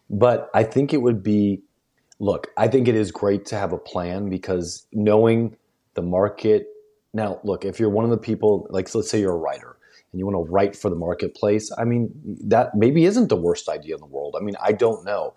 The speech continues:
Everything works differently for different people. But, um, you could be chasing that and not really, you know, catch that tiger by the tail, or maybe you can. Um,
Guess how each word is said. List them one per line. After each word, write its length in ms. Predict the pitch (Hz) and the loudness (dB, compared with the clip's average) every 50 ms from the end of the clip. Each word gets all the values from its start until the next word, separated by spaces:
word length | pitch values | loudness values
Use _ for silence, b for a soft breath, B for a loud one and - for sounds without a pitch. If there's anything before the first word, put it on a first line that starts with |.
| b b b b b - | b b b b b -6
Everything 420 | 90 98 120 117 120 123 120 113 | 0 2 2 4 4 2 2 4
works 380 | 107 110 113 110 - - - _ _ _ _ _ | 4 2 2 0 -2 -10 -16 _ _ _ _ _
differently 440 | - 104 - - 101 82 95 104 95 | -4 -4 -2 -2 -6 -4 -4 -4 -2
for 140 | - - 98 | -2 -2 -2
different 340 | 82 90 85 92 87 - | -2 -4 -6 -6 -8 -8
people. 460 | - - 90 - - - 67 69 - - _ _ _ _ _ _ _ _ _ _ _ _ - - | -6 -6 -6 -4 -2 -2 -4 -4 -6 -12 _ _ _ _ _ _ _ _ _ _ _ _ -10 -2
But, 420 | 92 110 110 107 104 B B B B B B B B B | 2 4 4 4 2 B B B B B B B B B
um, 200 | - 101 110 - - | 2 2 2 2 2
you 120 | - 120 117 | 2 0 2
could 120 | - 123 | 2 2
be 100 | 110 117 | 2 2
chasing 460 | 113 - - 120 120 123 123 - 120 120 | 0 2 2 2 2 4 2 2 2 2
that 240 | 117 110 113 110 - | 2 0 0 -2 -2
and 80 | 104 110 | -4 -4
not 200 | 110 98 90 - | -4 -4 -4 -2
really, 500 | 104 107 101 101 101 101 98 98 95 90 _ _ _ _ _ | -2 0 2 2 2 2 2 0 -2 -6 _ _ _ _ _
you 100 | - 107 | -6 -4
know, 340 | 101 92 90 87 87 87 87 - _ _ _ _ _ _ _ _ _ _ - | -4 -2 -2 -4 -4 -8 -10 -14 _ _ _ _ _ _ _ _ _ _ -6
catch 280 | - 110 107 - - - | -4 -2 -2 -2 -2 -4
that 160 | 110 98 - | -4 -4 -4
tiger 300 | - 98 98 101 95 98 | -2 -2 -2 0 0 0
by 140 | 92 98 98 | 0 0 0
the 100 | 95 92 | -2 -2
tail, 240 | - - 98 101 110 | -2 -2 0 2 2
or 120 | 113 107 | 2 0
maybe 260 | 98 98 101 98 104 104 | 0 0 -2 -2 0 0
you 160 | 113 117 117 | 0 0 0
can. 360 | - 143 143 127 90 73 b b b b b b b b - | 0 -2 -2 -2 -4 -8 b b b b b b b b -4
Um, 360 | 92 104 110 107 101 98 92 | 0 0 2 0 0 -2 -6